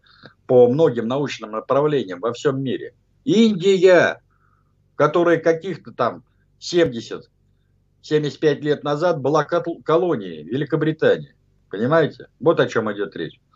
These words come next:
Поэтому я не могу оценить эффективность, э, работы Академии наук, опять-таки, с учётом того, что сейчас все академические вузы, они выведены из-под Академии наук как таковой. Сейчас Академия наук —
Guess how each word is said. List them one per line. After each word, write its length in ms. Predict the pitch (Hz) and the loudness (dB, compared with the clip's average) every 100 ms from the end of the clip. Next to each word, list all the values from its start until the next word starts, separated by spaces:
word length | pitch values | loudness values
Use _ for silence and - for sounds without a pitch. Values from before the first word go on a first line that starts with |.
| _ _ _ - | _ _ _ 2
Поэтому 320 | 160 175 175 | 4 4 0
я 180 | 175 175 | 2 2
не 80 | 180 | 2
могу 300 | 180 185 175 | 0 2 2
оценить 520 | 127 - 151 151 - | 0 -2 -10 -10 -10
эффективность, 840 | 135 143 - 165 143 104 90 - | -12 -12 -10 -6 -4 -6 -8 -8
э, 160 | 101 101 | -2 0
работы 400 | 123 139 120 110 | 2 2 0 0
Академии 480 | 107 123 127 117 113 | 2 2 2 -2 -2
наук, 460 | 123 151 196 196 _ - _ - | 0 2 0 -2 _ -20 _ -2
опять-таки, 600 | 117 160 147 120 - 104 | 2 4 4 2 -10 -10
с 100 | 135 | -8
учётом 440 | 127 156 120 107 | -2 0 0 -2
того, 340 | 127 139 190 185 | 0 0 2 0
что 520 | - 147 135 92 - _ _ _ _ - | 0 0 2 0 -4 _ _ _ _ -12
сейчас 540 | - 151 175 139 - | -6 -2 2 2 2
все 280 | - 160 151 | -4 0 0
академические 760 | - 117 135 139 - - 123 123 | 0 -6 -8 -8 -10 -8 -6 -4
вузы, 320 | 175 196 135 | -4 0 2
они 280 | 110 127 151 | 2 0 -2
выведены 640 | 117 160 190 170 143 120 | 0 -2 -2 -4 -4 -4
из-под 580 | 107 147 156 - 143 151 | -6 -6 -6 2 2 2
Академии 540 | - 113 127 123 139 135 | 0 2 2 2 -2 -2
наук 360 | 127 139 156 156 | 0 0 -2 -2
как 220 | 120 - | -4 -4
таковой. 480 | 131 - 131 104 - | -6 -2 0 -2 -6
Сейчас 300 | - 160 160 | 0 2 2
Академия 520 | 135 123 123 147 139 | 0 -2 -2 -4 -2
наук — 400 | 123 131 190 196 | 0 2 0 -2